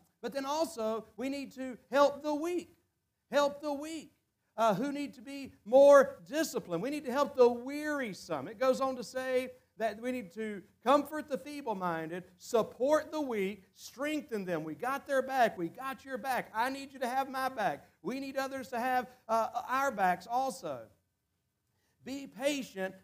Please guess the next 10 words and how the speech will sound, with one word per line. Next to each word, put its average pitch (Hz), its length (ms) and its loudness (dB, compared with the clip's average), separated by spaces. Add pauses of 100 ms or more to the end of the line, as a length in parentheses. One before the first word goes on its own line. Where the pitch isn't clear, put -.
(100)
toward 240 360 4
all 254 440 0
men. 233 400 -8
And 156 140 -12
so, 214 400 -2 (200)
uh, 202 220 0
so 233 160 -4
we 254 120 -6
need, 269 280 -10 (160)
for, 214 160 -4